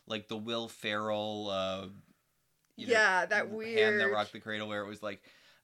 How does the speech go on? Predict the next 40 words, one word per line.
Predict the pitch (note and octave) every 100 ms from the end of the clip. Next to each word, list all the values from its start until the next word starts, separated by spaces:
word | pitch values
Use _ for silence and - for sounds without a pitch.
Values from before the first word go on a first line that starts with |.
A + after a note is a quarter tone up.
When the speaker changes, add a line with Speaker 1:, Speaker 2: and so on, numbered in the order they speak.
| _ _ _ - - -
Speaker 1:
it | A2 D#3
was | C3+ C#3
like | C#3+
a | C#3 A#2
parody, | - - C3 C#3+ D3 D3
but | C#3+ C3
it | A2
wasn't | A2 C3 G2
really | A2 A2+ A#2 G#2 E2+ -
committed | A#2 G#2 G#2 A2 A#2+
enough | A2+ B2+ B2
to | C#3
be | B2 B2+
a | B2
parody. | B2+ A#2+ A#2+ B2 B2 B2 A#2+
Speaker 2:
Okay, | C4+
well, | A#3+ A#3
as |
long | B3+ C#4+
as | C4+
we're | A#3+
on | G#3+
this | E3+ -
topic. | E3+ D#3 C3+ - _ -
Speaker 1:
Mm-hmm. | G#2 A2+ B2 _ _ _ -
Speaker 2:
I, | A#3+ B3+ -
I, | B3+ C4 C#4 B3 - _
I | - C#4+
love | C#4 D4+ F#4+
that | F#4+ C4+
Mother | C4+
May | E4+ D4
I |
Sleep | C4 C#4+
with | B3+
Danger | A#3+ B3+ A#3+
is | - A#3
not | A#3 A#3+ A3+ B3 E4+
about | A3 G3+ B3 -
vampires, | G3 A#3 A#3+ A3 E3+ D#3+ -